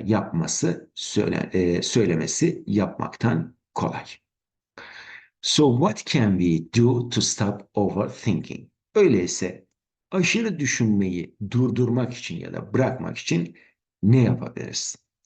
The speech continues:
One common suggestion, bir yaygın öneri is writing down your thoughts. Düşüncelerinizi not almak. Write down, not almak demek.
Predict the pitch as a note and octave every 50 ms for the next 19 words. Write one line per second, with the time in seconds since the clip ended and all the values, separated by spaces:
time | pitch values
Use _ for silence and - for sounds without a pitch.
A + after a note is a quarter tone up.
0 | _ _ - - - - - _ _ _ _ - - A2 - - A2+ G#2+ - -
1 | _ _ _ _ _ _ _ _ - - - - A3+ A3 G3+ D#3 B2 A2 - -
2 | - - - - - - G#2+ F2+ - - - B2+ C#3 D3 B2 - - - E2+ E2
3 | - - - _ _ - - G3+ G3+ G3+ - - _ _ _ _ _ _ - -
4 | G#2 G#2+ A#2 C3 D3 D3+ C3+ A#2+ - E3+ D#3+ B2 G#2+ G2 - - - - A#2 A#2+
5 | G#2+ G2 F2 D#2+ D#2 D#2 - - _ _ _ _ _ _ _ _ _ - - D3+
6 | C3+ A2+ G2+ F#2+ B2 F3+ G#3+ G#3 G3 - C#3+ B2+ A2+ - - G#2+ F#2+ F#2+ G#2+ B2
7 | B2+ B2 G#2+ G2 F#2 F#2 F#2+ G2+ G2 - - - G2+ F2+ D2+ C2+ - - - -
8 | _ - _ _ _ _ - - F#3+ D#3+ C3 E3 E3 A#2 A2 G2 F#2+ F#2 F2 F#2
9 | F#2 F#2+ B2 D3 D#3 - - - _ _ _ - G#2 A2 A2 A2 G2 - - E2
10 | D2 - - - - - - - A#2 A#2+ G2+ - - - - E2+ G2 F#2+ - -
11 | - B2+ A2+ - - E2 D2+ D2 C#2+ - - - - - - - - - _